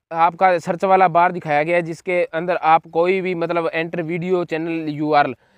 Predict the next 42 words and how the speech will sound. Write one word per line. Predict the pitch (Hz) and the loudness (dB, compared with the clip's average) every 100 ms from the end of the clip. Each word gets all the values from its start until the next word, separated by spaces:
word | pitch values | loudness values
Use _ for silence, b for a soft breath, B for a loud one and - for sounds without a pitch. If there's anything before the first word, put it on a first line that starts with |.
| - | -10
इसका | 185 185 190 | -8 -2 -2
मतलब | 180 175 185 | 0 0 2
है | |
आप | 180 175 175 | 6 6 4
यहाँ | 170 139 151 | 0 -2 0
पे | 175 180 | 2 0
अपने | 160 175 165 151 | 0 0 -2 0
चैनल | 160 165 170 | 0 0 2
का | 175 175 | 4 6
या | 170 151 | 4 2
वीडियो | 175 185 180 | 0 -4 0
का | 175 | 0
यूआरएल | 156 160 170 170 175 | 0 0 2 0 0
या | 165 | -2
लिंक | 151 170 165 | -2 -4 -8
कॉपी | 160 160 170 160 | -6 -4 -4 -6
करके | 156 170 160 | -6 -2 -2
और | 156 | -2
पेस्ट | 160 160 - | -4 -8 -6
कर | 143 | -6
सकते | 147 135 | -6 -10
हैं। | 143 123 _ _ - | -12 -12 _ _ -6
तो | |
आप, | 180 180 | -6 -2
मैं | 190 208 | -2 -2
क्या | 180 170 | -2 -4
करता | 160 156 | -6 -4
हूँ, | 156 170 _ _ 143 | -4 -4 _ _ -4
वो | 202 214 | 0 0
जो | 208 196 | 0 0
लिंक | 175 170 202 208 | -2 -2 -4 -2
मैंने | 175 185 180 | -2 0 -2
वहाँ | 143 131 | -2 -4
पे | 175 160 _ | -6 -8 _
कॉपी | 185 175 208 | -10 -6 -8
किया | 180 170 | 0 0
था | 180 170 | 4 4
उसको | 170 180 - 165 | 4 -2 -4 -6
यहाँ | 127 | -4
पे | 135 160 | -6 -4
पेस्ट | 180 185 | -4 -4
करके | 165 156 175 | -8 -6 -6